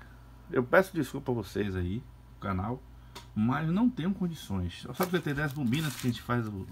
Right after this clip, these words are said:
a, o filtro Bush Roll, eles todos são checados antes de, de serem soldados, de serem colocados no kit. Entendeu, gente? Então, esses aqui já vão pras placas definitivas.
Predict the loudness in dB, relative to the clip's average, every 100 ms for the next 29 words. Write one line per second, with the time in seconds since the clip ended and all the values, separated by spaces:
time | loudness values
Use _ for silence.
0 | -6 -6 -6 -4 -2 0 -2 -2 -2 -2
1 | -4 -6 -14 -14 -16 -18 -18 -18 -16 -18
2 | -18 -20 -16 -2 0 0 -2 0 2 2
3 | 0 0 0 0 -2 -6 -14 -14 -12 -12
4 | -6 -6 4 6 6 4 2 2 2 -4
5 | -6 -6 -10 -8 -8 -6 -4 -4 -4 -4
6 | -4 2 4 4 2 -4 -6 -8 -4 -2
7 | 0 -2 -4 -2 0 0 0 0 2 0
8 | -2 -6 -6 -6 -10 -14 -16 -14 -14 -14
9 | -14 -16 -20 -6 -2 0 2 0 -2 -6
10 | -14 -20 -20 -12 -4 -2 0 -2 -2 -4
11 | -4 -2 0 0 -2 -4 -2 0 0 -2
12 | -4 -4 -4 -4 -2 -2 -2 -4 -8